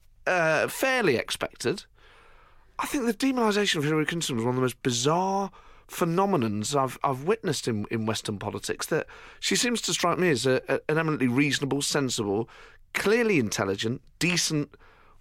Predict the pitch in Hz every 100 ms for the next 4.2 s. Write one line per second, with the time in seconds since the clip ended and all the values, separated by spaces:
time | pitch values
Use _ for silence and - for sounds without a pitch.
0 | - 240 247 226 233 214 - 190 175 -
1 | 165 160 147 156 143 135 - - 143 -
2 | - 139 139 147 139 - - - - -
3 | _ _ - 180 175 185 196 208 294 -
4 | - -